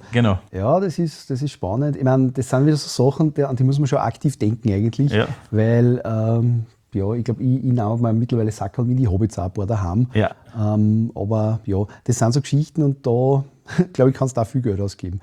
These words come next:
Speaker 2: Wobei, wie, wie du das gesagt hast,
Speaker 1: Ich würde
Speaker 2: mit
Speaker 1: mal so sagen, ich glaub nicht, dass sie wer die Bürde gibt und mit,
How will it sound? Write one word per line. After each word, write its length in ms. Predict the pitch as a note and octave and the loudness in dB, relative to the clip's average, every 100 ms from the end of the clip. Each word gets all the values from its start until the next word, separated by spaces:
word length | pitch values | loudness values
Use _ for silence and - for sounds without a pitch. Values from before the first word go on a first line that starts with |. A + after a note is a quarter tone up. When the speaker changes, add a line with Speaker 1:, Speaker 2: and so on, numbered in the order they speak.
| - - - | -12 -14 -8
Speaker 2:
Wobei, 360 | A#2+ A#2 A#2+ - _ _ _ - | 0 2 0 -2 _ _ _ -8
wie, 120 | C3 | -8
wie 160 | - B2+ | -4 -2
du 180 | C3+ D3+ | 2 2
das 60 | |
gesagt 420 | C#3+ C3+ - B2+ - | 2 -6 -2 -4 -2
hast, 140 | B2+ | 0
Speaker 1:
Ich 60 | C#3 | 2
würde 100 | D3 | 4
Speaker 2:
mit 40 | |
Speaker 1:
mal 60 | C#3 | 2
so 120 | D3+ | 2
sagen, 220 | C3+ B2 - | 2 0 0
ich 140 | B2+ | -2
glaub 220 | B2 A#2 | 0 2
nicht, 280 | B2 A#2 B2+ | 2 0 0
dass 160 | B2+ - | -6 -4
sie 140 | A#2+ | -4
wer 80 | A2+ | -2
die 100 | A#2 | -2
Bürde 380 | A2 A#2+ C3 B2+ | -2 -2 -2 -4
gibt 340 | - A#2+ - | -4 -6 -4
und 160 | A2+ G#2+ | -6 -2
mit, 380 | A#2 A2 - | -2 -2 -12